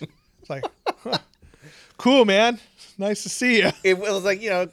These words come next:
Speaker 2: I mean, it's obviously they went
Speaker 1: Cheese.
Speaker 2: Yeah.
Speaker 1: <laughs> You remember that from Old School?
Speaker 2: I was just wondering, like, it w-, I mean, it would have been cool, like, to have him in there just to see what kind of interaction. But it's like, nah, I get why they didn't do it. It would've
Speaker 1: <laughs>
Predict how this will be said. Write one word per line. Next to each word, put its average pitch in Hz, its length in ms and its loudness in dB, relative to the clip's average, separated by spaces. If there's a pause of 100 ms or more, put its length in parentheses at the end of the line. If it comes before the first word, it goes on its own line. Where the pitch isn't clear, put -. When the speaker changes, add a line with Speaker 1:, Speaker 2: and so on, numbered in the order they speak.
Speaker 2:
I 175 60 -4
mean, 175 180 -6
it's 160 140 -12
obviously 170 460 -2
they 233 180 0
went 269 80 2
Speaker 1:
Cheese. 262 840 -4
Speaker 2:
Yeah. 175 160 0 (100)
Speaker 1:
<laughs> - 120 -12
You 247 200 -4
remember 220 340 0
that 196 200 -2
from 160 120 -10
Old 170 160 -6
School? - 220 -8 (380)
Speaker 2:
I 233 100 0
was 262 120 -2
just 226 80 -10
wondering, 190 280 -6
like, 160 220 -2
it 170 60 -2
w-, 160 200 -6
I 156 100 -2
mean, 165 160 -6
it 170 80 -4
would 208 140 0
have 214 80 0
been 170 140 -8
cool, 156 320 -4
like, 127 200 -4
to 120 80 -8
have 131 200 -4
him 131 40 -14
in 131 120 -10
there 127 100 -10
just 120 240 -12
to 123 80 -20
see 135 120 -14
what 127 160 -12
kind 120 180 -8
of 110 60 -12
interaction. 120 460 -10
But 120 40 -18
it's 123 60 -10
like, 127 120 -10
nah, 151 180 -8
I 151 80 -2
get 117 200 -8
why 101 120 -6
they 95 140 -8
didn't 95 240 -16
do 92 140 -12
it. 90 100 -12
It 95 60 -12
would've 98 220 -16 (100)
Speaker 1:
<laughs> - 80 -20